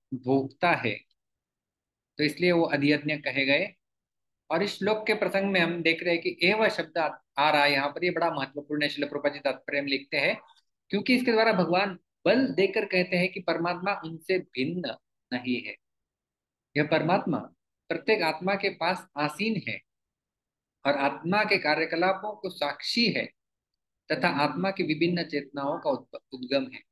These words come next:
तो परमात्मा के माध्यम से संपूर्ण ये आत्मा और अन्य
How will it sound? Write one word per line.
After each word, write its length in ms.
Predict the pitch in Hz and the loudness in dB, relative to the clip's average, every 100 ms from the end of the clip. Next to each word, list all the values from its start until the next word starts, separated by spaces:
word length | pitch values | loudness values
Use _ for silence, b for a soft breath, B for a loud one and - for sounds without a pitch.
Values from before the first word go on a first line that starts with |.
| _ _ _ - | _ _ _ -14
तो 60 | 151 | -2
परमात्मा 640 | 170 175 190 196 208 233 | 0 2 2 0 -2 0
के 120 | 233 | 0
माध्यम 440 | 196 175 165 202 214 | 0 -2 -2 -2 -2
से 400 | - 214 233 - _ _ _ _ | -2 -2 -2 -10 _ _ _ _
संपूर्ण 640 | - 170 175 165 214 208 180 - | -6 -4 -4 -2 -4 -2 -6 0
ये 60 | 170 | 2
आत्मा 400 | 160 156 190 208 | 2 0 -2 0
और 280 | 185 170 - | 0 -2 -2
अन्य 480 | 170 180 202 190 | -2 0 0 -2